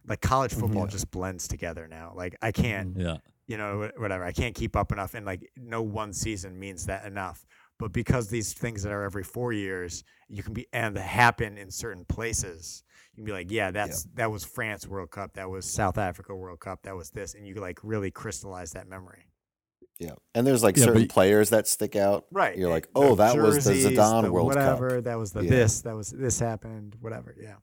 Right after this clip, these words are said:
Speaker 2: Listen, it's, it's because all of this is right, but I think that there is a, uh, like, the whole household can get behind it because it's on for such a short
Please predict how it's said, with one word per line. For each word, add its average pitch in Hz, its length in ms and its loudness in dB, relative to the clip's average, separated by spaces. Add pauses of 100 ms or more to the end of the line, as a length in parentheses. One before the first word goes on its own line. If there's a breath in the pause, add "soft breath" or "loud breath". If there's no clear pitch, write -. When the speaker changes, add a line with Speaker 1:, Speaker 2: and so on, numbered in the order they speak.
(160)
Speaker 2:
Listen, 123 340 0
it's, 135 240 -2 (240)
it's 139 180 0
because 156 840 2 (1200)
all 131 220 8
of 139 100 4
this 139 220 2
is 123 160 0
right, 123 400 2
but 117 320 0
I 131 180 -2
think 123 300 -2
that 117 180 -6
there 123 220 6
is 117 240 2
a, 110 500 2 (720)
uh, 104 680 4 (520)
like, 120 220 0
the 113 100 0
whole 123 220 4
household 117 580 2
can 107 160 -6
get 104 160 -4
behind 101 320 -6
it - 160 -12
because 107 320 -2
it's 101 140 -8
on 107 260 0
for 101 160 -8
such 107 320 -4
a 107 40 -4
short 104 300 -2